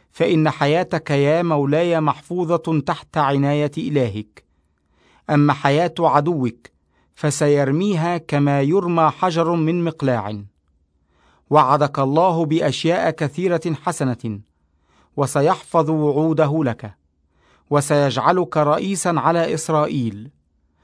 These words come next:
فلا تحزن نفسك يا مولاي،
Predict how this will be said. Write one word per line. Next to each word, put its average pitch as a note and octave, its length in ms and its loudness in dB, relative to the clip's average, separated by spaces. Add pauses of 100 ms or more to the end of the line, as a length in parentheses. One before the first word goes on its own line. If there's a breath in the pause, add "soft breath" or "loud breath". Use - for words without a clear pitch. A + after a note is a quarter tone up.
(240)
فلا D3 260 2
تحزن D3+ 520 0
نفسك D#3 400 -4
يا D3+ 240 2
مولاي، C#3 600 0